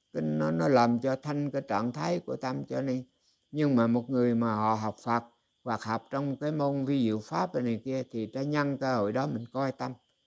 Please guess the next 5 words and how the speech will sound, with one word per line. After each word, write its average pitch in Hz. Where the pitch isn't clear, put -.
mình 123
xem 139
tâm. 127
Ừ. 139
Ừ. 143